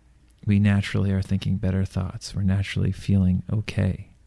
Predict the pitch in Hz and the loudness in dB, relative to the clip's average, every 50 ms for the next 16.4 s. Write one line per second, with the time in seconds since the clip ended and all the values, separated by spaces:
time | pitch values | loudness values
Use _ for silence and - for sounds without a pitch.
0 | _ _ _ _ _ _ _ _ _ _ - - _ - _ _ _ _ - - | _ _ _ _ _ _ _ _ _ _ -20 -20 _ -20 _ _ _ _ -20 -10
1 | - - 98 104 104 98 90 95 98 95 101 95 98 101 - - - 92 92 87 | -4 0 2 2 4 2 4 4 4 4 4 4 2 0 0 0 0 0 0 0
2 | 78 87 87 98 104 98 - - 107 87 78 73 - - - - - - - _ | -2 -2 -4 -4 -4 -6 -6 -4 -4 -2 -2 -4 -6 -10 -18 -20 -20 -20 -20 _
3 | _ _ _ _ _ _ _ _ _ _ _ _ _ _ _ _ _ _ _ _ | _ _ _ _ _ _ _ _ _ _ _ _ _ _ _ _ _ _ _ _
4 | _ _ _ _ _ _ _ _ _ _ _ _ _ _ _ _ - - - 104 | _ _ _ _ _ _ _ _ _ _ _ _ _ _ _ _ -8 0 2 4
5 | 101 107 104 - 98 98 107 107 107 104 110 113 113 110 - 98 92 - 101 95 | 4 4 4 4 4 4 4 4 4 4 4 4 4 2 2 0 0 0 0 0
6 | 95 92 95 95 98 - - 98 95 98 92 - - - 85 92 - - - - | 2 2 0 0 0 -2 0 0 0 0 0 -2 -2 0 0 2 2 0 -2 -2
7 | - - 123 120 - - - 104 92 95 101 107 - - 101 98 - 92 110 107 | 0 2 2 2 0 -2 -2 -2 0 0 0 -2 -2 -4 -4 -4 -2 -2 -2 -2
8 | 104 - - 101 95 92 95 92 - - 98 98 - - 101 - 98 95 104 104 | 0 2 2 2 4 4 2 2 2 0 0 0 2 0 0 0 0 2 2 4
9 | 104 98 98 - - - 98 101 98 101 101 101 98 92 - - 101 98 - - | 4 4 4 2 2 2 2 4 4 4 4 4 2 0 0 0 -2 -2 -2 -2
10 | - 101 98 - - - - - - - - 101 95 90 - - - - - _ | -4 -4 -4 -4 -6 -12 -14 -16 -8 -4 0 0 0 0 -2 -8 -14 -20 -20 _
11 | _ _ _ _ _ _ _ _ _ _ _ _ _ _ _ _ _ _ _ _ | _ _ _ _ _ _ _ _ _ _ _ _ _ _ _ _ _ _ _ _
12 | _ _ - 101 - - - - 110 110 - - - 104 98 98 - - 117 107 | _ _ -4 -4 -2 -2 0 2 2 2 2 0 2 2 2 2 2 2 0 0
13 | - - - 117 117 110 104 107 98 95 - - 104 101 - - - 110 104 104 | 0 0 -2 -2 -2 0 0 0 0 0 0 0 -2 -2 -2 0 0 0 2 2
14 | 104 - - - - - 101 98 92 87 92 104 98 98 98 98 101 95 95 - | 0 -2 -6 -10 -6 -2 0 0 0 0 0 2 4 4 4 4 4 4 2 0
15 | - - 92 92 95 95 101 101 92 90 - - 95 87 82 73 76 82 85 82 | -2 -2 0 2 2 2 2 2 2 0 0 -2 -2 -2 0 -2 -2 -2 -4 -4
16 | 80 - - - - - - | -6 -8 -10 -16 -16 -16 -18